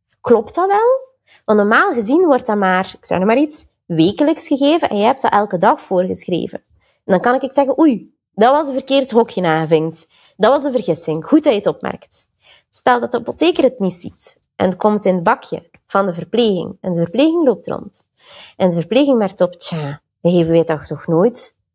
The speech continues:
elke dag? We geven dat toch normaal gezien één keer in de week?" Dan geeft hij mij een belletje. Als, "Fie, die patiënt, je hebt dat voorgeschreven, maar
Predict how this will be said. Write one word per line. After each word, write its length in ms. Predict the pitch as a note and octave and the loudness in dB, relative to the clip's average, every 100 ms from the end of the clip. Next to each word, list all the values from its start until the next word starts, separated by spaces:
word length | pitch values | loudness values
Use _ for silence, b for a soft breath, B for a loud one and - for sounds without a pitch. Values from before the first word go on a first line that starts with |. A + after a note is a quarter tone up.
| _ | _
elke 300 | - B3 C4 | 0 0 2
dag? 320 | B3 D4 C#4+ - | 0 0 -2 -10
We 220 | - F3+ | -14 -4
geven 220 | F#3+ F3+ | 0 0
dat 120 | F3 | 0
toch 120 | E3+ E3 | -2 -4
normaal 360 | D#3+ D#3 D#3 D#3+ | -4 -4 -2 0
gezien 140 | D#3+ | 2
één 180 | D#3+ D#3+ | 2 0
keer 100 | E3+ | -2
in 80 | D#3+ | 0
de 80 | |
week?" 320 | E3+ C4 - - b b b | 2 0 -2 -20 b b b
Dan 140 | C4+ | -2
geeft 220 | G3+ G3 | 0 -2
hij 80 | G#3 | -2
mij 100 | G#3 | 0
een 80 | A3 | 2
belletje. 560 | B3 A#3+ - F3 E3+ - - | 2 0 -4 -8 -10 -12 -6
Als, 200 | G3+ - | -6 -4
"Fie, 460 | - D4+ C5+ b b b b b | 2 2 2 b b b b b
die 140 | G#3 A3+ | -2 0
patiënt, 460 | F#3+ C4+ G4+ A#4+ | 0 0 2 2
je 60 | C4 | -2
hebt 120 | - | -2
dat 160 | D4 E4+ | -2 0
voorgeschreven, 720 | F4+ F#4+ C4+ - G#3 G3 F3 | 2 2 0 0 0 0 2
maar 260 | F3 - | 2 0